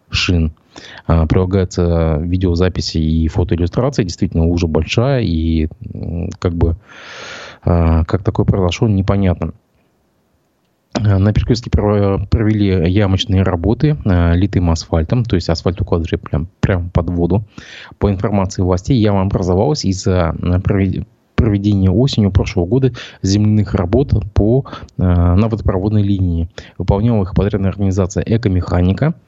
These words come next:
А, а, как бы, я думаю, что сейчас будут проводиться какие-то ра-, работы с, с этой компанией, чтобы она, видимо, по гарантии всё починила. А, ситуация держится на контроле в мэрии Уфы.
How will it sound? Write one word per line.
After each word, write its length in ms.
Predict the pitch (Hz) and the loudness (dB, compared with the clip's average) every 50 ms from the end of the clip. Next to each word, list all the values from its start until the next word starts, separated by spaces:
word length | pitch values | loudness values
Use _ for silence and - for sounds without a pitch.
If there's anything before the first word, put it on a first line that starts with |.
| _ _ _ - _ - - - - - - | _ _ _ -20 _ -20 -20 -20 -20 -12 -6
А, 540 | - - - 85 82 90 92 85 85 80 - - - - - - 85 87 | -2 -2 0 2 2 2 2 2 2 2 0 -2 -4 -2 0 0 2 0
а, 40 | 87 | 0
как 160 | - - 95 | -2 -4 -2
бы, 420 | 95 95 95 95 92 92 90 - - - - - | 0 2 2 2 2 2 0 -2 -4 -8 -12 -6
я 320 | - - 92 95 101 98 | -2 0 2 2 2 2
думаю, 300 | 98 107 107 107 104 101 | 2 2 2 4 2 2
что 420 | 101 - - 98 95 95 95 98 - - - - 92 90 87 | 0 0 0 0 2 2 2 0 -2 -4 -6 -4 -2 -2 -2
сейчас 380 | - - - 107 107 110 - | -2 0 0 0 0 0 0
будут 320 | 92 92 85 92 101 101 - | -2 0 0 0 0 2 2
проводиться 340 | - 113 95 90 92 - - | 0 2 2 0 -2 -4 -6
какие-то 240 | - - 85 98 | -10 -6 -2 -2
ра-, 300 | 92 92 92 92 87 87 101 | 0 0 2 0 0 0 0
работы 440 | 110 101 90 90 90 - - 98 90 | 0 0 0 0 0 0 0 -2 -2
с, 200 | - - - - | -4 -8 -6 -4
с 540 | 92 87 87 87 87 87 85 85 - - | -2 0 0 0 0 0 -2 -2 -2 -4
этой 120 | 101 87 - | -6 -4 -4
компанией, 420 | - 92 87 87 107 107 113 101 | -2 -2 0 0 0 0 0 0
чтобы 240 | 104 - 90 87 87 | 0 -2 -4 -2 -2
она, 140 | 92 95 95 92 92 98 - | 0 0 -2 -2 -4 -6 -8
видимо, 580 | - 78 87 104 98 98 95 95 98 87 90 - - - - - - - - - - - | -8 -6 -6 -4 -2 -2 0 0 2 0 0 0 -4 -10 -20 -20 -20 -20 -20 -8 -2 0
по 80 | - | 0
гарантии 380 | - 104 110 107 98 92 - 95 | 2 2 2 2 0 0 -2 -2
всё 140 | 90 - 87 | -2 -2 -2
починила. 480 | - 76 - - 101 95 92 85 82 82 _ _ _ _ _ - - - - - - - - - - _ - | -2 -2 -2 -2 0 0 0 0 0 -2 _ _ _ _ _ -20 -20 -20 -20 -20 -20 -20 -20 -20 -12 _ -2
А, 320 | 90 92 98 98 95 101 - - _ _ _ _ _ _ _ - - 107 | 0 2 2 2 0 0 -2 -6 _ _ _ _ _ _ _ -6 -6 -6
ситуация 400 | - - - 127 113 113 117 107 | -4 -2 0 0 0 0 -2 -2
держится 360 | 104 123 113 104 - - 104 | 0 0 0 -2 -2 -2 -2
на 60 | 98 | -2
контроле 420 | - 104 104 - - 120 113 110 104 | 0 -2 -2 0 0 0 2 2 0
в 80 | 92 | 2
мэрии 420 | 92 95 95 95 95 92 92 95 95 - - - - - - | 2 2 2 2 2 2 0 -2 -4 -6 -12 -16 -16 -10 -6
Уфы. 380 | - 87 - - 95 87 82 | -6 -4 -2 -2 -2 -2 -2